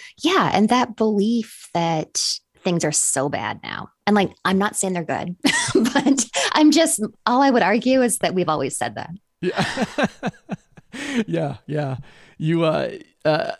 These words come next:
Speaker 2: a-, another one is, uh, "We long secretly for a world with less technology in it." Uh, do you think it's that much of a secret anymore?
Speaker 1: It might not be,
Speaker 2: Yeah.
Speaker 1: no. But, you know, that came as a reaction to the Station Eleven tour,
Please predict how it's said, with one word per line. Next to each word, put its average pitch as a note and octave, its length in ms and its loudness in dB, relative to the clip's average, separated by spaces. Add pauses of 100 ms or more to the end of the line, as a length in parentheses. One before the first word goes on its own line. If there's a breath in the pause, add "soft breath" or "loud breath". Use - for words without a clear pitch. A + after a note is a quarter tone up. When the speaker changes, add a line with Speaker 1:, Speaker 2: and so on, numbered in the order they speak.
(220)
Speaker 2:
a-, D3 180 -2
another D3+ 280 2
one C#3 240 0
is, C3+ 300 -2
uh, C3 180 0
"We C#3 220 0
long C#3+ 260 0
secretly C#3 480 -4
for C3+ 180 -2
a B2+ 40 2
world B2+ 280 2
with B2 200 -4
less B2+ 200 -2
technology A#2+ 680 -6
in B2 120 -6
it." A#2 200 -10 (320 loud breath)
Uh, C3+ 160 -4
do C#3 160 2
you E3+ 40 4
think G#3 200 0
it's - 120 -6
that G#3 160 0
much G#3 140 0
of G3 80 0
a F#3+ 60 2
secret A3 340 0
anymore? A3 400 -2 (840 soft breath)
Speaker 1:
It D#4+ 100 2
might A#4 160 4
not F4+ 300 2
be, D#3+ 280 2
Speaker 2:
Yeah. A#3 120 2
Speaker 1:
no. C#4+ 380 4
But, - 520 2
you C4 100 0
know, F#4 80 4
that E4 180 2
came F4+ 280 0
as G#4+ 140 -2
a E4 60 -2
reaction F3 760 -2 (180)
to F#3 140 2
the E3+ 80 -2
Station E3+ 400 -2
Eleven C#3 340 -4
tour, - 500 -10